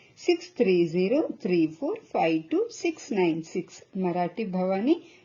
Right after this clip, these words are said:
జ్యోతిష్యం, తిరుపతి. అందరికీ నమస్కారం. డిసెంబర్ రెండు వేల ఇరవై ఐదు ధైర్యశాలి అయిన రాశి వృశ్చిక రాశి వాళ్ళ జీవితంలో ఎలాంటి మార్పులు తీసుకోబోతుంది, అలాగే ఈ మాసంలో మీ వృత్తి, ధనం, ప్రేమ జీవితం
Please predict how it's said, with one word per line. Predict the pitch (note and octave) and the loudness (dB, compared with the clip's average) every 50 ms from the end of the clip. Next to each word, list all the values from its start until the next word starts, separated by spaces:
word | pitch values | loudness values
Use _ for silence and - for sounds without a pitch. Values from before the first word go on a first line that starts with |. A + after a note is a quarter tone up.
| _ - | _ -12
జ్యోతిష్యం, | E3+ - F3+ E3 D#3+ - - E3+ - - - A#3 E4 G4+ D4 - _ - | -6 -2 -2 -2 -2 -4 -8 -8 -8 -4 -4 -4 -2 -2 -6 -10 _ -2
తిరుపతి. | B3 A3+ E3+ - - F3 - - - - _ _ - - _ _ - B3 | -2 -2 -2 -6 -10 -14 -14 -14 -18 -20 _ _ -20 -20 _ _ -4 2
అందరికీ | A3+ A3+ A#3 C#4+ B3+ A3 A3 - E4 G4+ B4 A4 | 2 4 6 6 4 4 2 2 2 2 4 6
నమస్కారం. | F4+ C4+ G#3+ F#3 - - - G#3 F#3 E3+ F3 F3 D#3+ - _ _ G3 | 4 4 4 2 -4 -6 -4 -2 -2 -2 -2 -4 -6 -8 _ _ -2
డిసెంబర్ | F#3 C#4 C#4 - G4 F#4 F4+ E4+ C4+ G#3 | 0 0 2 4 4 6 6 6 4 4
రెండు | F#3+ F3+ G3+ C4 G4 | 2 0 2 4 4
వేల | A#4+ B4+ G4 A#3 G#3 G#3 G3+ - - | 4 4 4 4 4 2 0 0 -2
ఇరవై | G3+ F#3+ F3+ F#3 G3+ G#3 F#3 | -4 -2 -2 0 0 0 2
ఐదు | F3 F3 E3+ E3 E3 F3 F3+ - - _ _ _ _ _ _ F3+ | 2 2 0 0 0 -4 -6 -6 -8 _ _ _ _ _ _ -14
ధైర్యశాలి | E3+ D#3 G3 G#3+ C#4+ E4 G4+ G4+ G4 - D4 A3+ G#3+ G#3+ G3+ | -4 -2 0 2 4 4 2 2 2 2 2 2 4 4 4
అయిన | F#3+ F3+ F3+ F3 E3+ E3 D#3+ | 4 2 2 2 0 -2 -2
రాశి | D#3 D#3 D#3+ D#3+ F3 F3 - - G#4 A4+ - - _ _ _ G3 | -4 -6 -6 -6 -8 -8 -2 -2 -2 -2 -2 -10 _ _ _ -8
వృశ్చిక | F3+ E3 - - - F#4 F#4 - G#4+ G4 F#4 | -8 -8 -8 -4 -4 -4 0 2 0 2 4
రాశి | B3+ G3+ - - - G#3 | 2 2 0 -2 -6 -4
వాళ్ళ | F#3 F#3 F#3 F#3 F#3 G3 - - G3 F3+ | -2 -2 0 0 0 -2 -4 -4 -8 -10
జీవితంలో | D3+ F3+ A#3 C#4 F4 E4+ - - G#3+ G3 F#3+ G3 A3+ C4+ - - - | -6 -4 -2 -2 -2 -2 0 0 0 0 0 -2 -2 -4 -4 -4 -4
ఎలాంటి | F#3 F3 F3 F#3 A3+ D4 F4+ G4 F#4 F#4 E4+ | -4 -2 -2 -2 0 2 0 0 2 2 2
మార్పులు | E4 B3+ G#3 F#3+ E3+ D#3+ - E3+ E3+ A3 D#4+ | 2 4 2 0 -2 -4 -6 -8 -4 -4 -4
తీసుకోబోతుంది, | D#4+ - - G#3 F#3+ - - - F3+ E3 D3+ D#3+ D#3+ D#3+ - E3 D#3+ E3 E3 F#3 F3+ - - _ _ _ _ _ _ - | -6 -6 -6 -8 -8 -8 -8 -6 -6 -4 -2 -4 -4 -4 -4 -4 -4 -2 -2 -4 -6 -8 -14 _ _ _ _ _ _ 0
అలాగే | D#4 D#4+ F#4+ G4 F4+ C4+ D4+ E4 E4 D#4+ - - | 2 4 4 4 4 6 6 4 4 2 0 0
ఈ | C4+ C#4+ | 4 4
మాసంలో | C4+ B3 A3+ A3 A#3 A#3 - C4 A#3+ A#3+ A#3 A#3 B3 B3 - | 4 4 4 0 -2 0 0 2 2 2 2 2 0 0 0
మీ | G#3+ G#3 G3+ G3 F#3+ | -2 -2 0 0 -2
వృత్తి, | F3+ F3+ F3+ E3 E3+ _ - F3 F3+ F#3 | -2 -2 -4 -6 -8 _ -6 -4 -4 -4
ధనం, | F3+ E3+ F3+ F3 F3 F3+ F3+ F3 F#3+ G#3+ | -4 -4 -4 -2 -2 -2 -2 -4 -4 -8
ప్రేమ | G#3+ - F3 E3 E3+ F#3+ A3 C4 | -10 -8 -4 -2 -2 0 0 -2
జీవితం | C4+ G#3 A3 G#3 F3 E3+ E3 - - C4+ | -2 -2 -2 -2 -2 -4 -6 -4 -6 -6